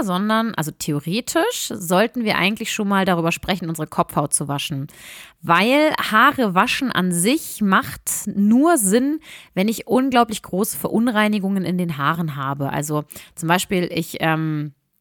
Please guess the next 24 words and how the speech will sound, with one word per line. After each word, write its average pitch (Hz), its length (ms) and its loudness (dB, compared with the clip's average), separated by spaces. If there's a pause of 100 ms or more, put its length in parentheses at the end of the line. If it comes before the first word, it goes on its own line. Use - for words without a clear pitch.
(600)
schmiere 202 340 0
mir 180 220 2
irgendwelche 185 520 0
Styling-Produkte 185 840 -2
rein, 160 320 0
die 175 80 -4
jetzt 170 220 -4
da 165 80 2
raus 151 300 0
müssen. 143 340 -4 (260)
Oder 170 160 2
ich 175 140 -2
habe 180 220 4
eine 165 260 0
Wahnsinns-Steckfrisur 196 1000 -2
gehabt 185 320 -2
und 180 120 -2
habe 175 140 -2
unglaublich 214 500 0
viel 160 160 -2
Haarspray 151 580 -4
in 160 140 -2
den 147 180 -4
Haaren, 147 280 -4